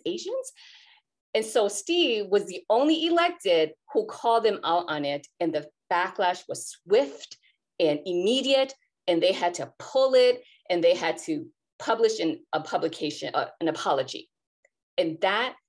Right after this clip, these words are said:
they had a personal vendetta, I feel. They needed to s-, to score with Steve. And so they perpetuated hate because they endorsed his opponent and just, you know, published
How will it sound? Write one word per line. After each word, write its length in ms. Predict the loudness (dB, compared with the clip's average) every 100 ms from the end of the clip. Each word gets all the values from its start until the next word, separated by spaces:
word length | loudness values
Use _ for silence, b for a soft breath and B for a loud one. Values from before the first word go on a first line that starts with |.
| _
they 300 | -4 2 2
had 600 | 2 -4 -2 0 0 -2 -4 -6
a 140 | -6
personal 520 | -2 -2 0 0 0
vendetta, 640 | 0 -4 -2 -2 -2 -4 -6 -4
I 180 | -2 -2
feel. 360 | -6 -8 -8 -8 _ _ _ _ _ _ _ _ _ _ -2
They 180 | 2 2
needed 280 | 0 -2
to 60 | -8
s-, 280 | -10 -12 -18 -10
to 100 | -6
score 380 | -6 -6 -2 0
with 140 | -2 -4
Steve. 320 | -6 -10 -14 _ _ _ _ -2
And 140 | 0
so 480 | 0 2 2 2 -2 0
they 280 | 2 2
perpetuated 840 | 0 -4 -4 -4 -6 -2 0 0 -2
hate 340 | -4 -4 -4 B B B
because 340 | -14 -8 -8 -6 -2
they 420 | 2 4 2 0
endorsed 540 | -2 2 4 4 2 -4 _ _
his 240 | -4 -2 -2
opponent 540 | 0 0 2 0 -2 b b b _
and 220 | -4 -2 -2
just, 320 | -2 -2 -6 -6
you 140 | -2
know, 400 | 2 4 2 0 -8 _ _ _ _ _ _ _ -20 -20 _
published 440 | -2 2 2 0